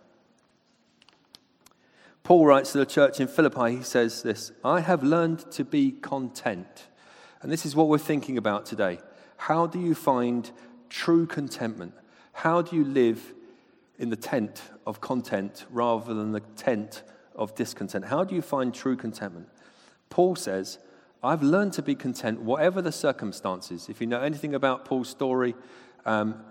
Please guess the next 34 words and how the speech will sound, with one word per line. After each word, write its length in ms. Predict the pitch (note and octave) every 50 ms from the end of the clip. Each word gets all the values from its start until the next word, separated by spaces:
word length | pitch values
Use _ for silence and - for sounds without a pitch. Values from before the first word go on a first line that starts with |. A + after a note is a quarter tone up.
| - -
he 140 | A2+ B2+
had 160 | A#2+ C3+ B2+ -
some 140 | - A2+
pretty 260 | A2 - - A#2+ G#2+ G#2+
tricky 300 | - - G2+ - A#2+ A2+
circumstances 760 | - - A#2 A2+ - A#2+ G#2 G#2 - G#2 G#2 G2+ G#2 F#2 -
that 100 | G#2 G2
he 100 | F#2+ F#2+
faced. 420 | - - F#2 F2 F2 - - - - - - - - - - -
"I 80 | B2
know 160 | C3+ D#3 F3 F#3+
what 140 | F3+ F#3
it 80 | F#3 D#3+
is 120 | E3+ D#3+ -
to 100 | - C#3+
be 180 | - D#3+ D3+
in 160 | D3 C#3 C#3 C#3
need," 280 | C3+ B2+ A2+ G2+ -
he 140 | - - A#2+
says. 380 | A2 - G2 F2 F2 - - - _ - _ _ _ _ _ _ -
"I 80 | - B2
know 220 | C3+ D3+ E3+ F3+
what 120 | D#3+ D3+ C3+
it 80 | A2+
is 140 | A#2 A#2 -
to 100 | - A2+
have 240 | A2+ B2 B2 - -
plenty. 460 | - D3+ D#3 D#3 D3 - G2 F2 - - - - - - - _ _ _ _ _ _ _ - - -
I've 180 | C3+ B2+ A2+
learned 400 | B2 C3+ D#3+ F#3 F#3+ F#3 E3+ D#3
the 40 | C3+
secret 500 | - - - A#2+ A2+ - - A2+ A#2 -
of 260 | G#2+ G#2 G2+ - - -
being 680 | - D3 D3+ D3 C#3 B2+ A#2+ A2+ A2+ G#2+ G#2 - -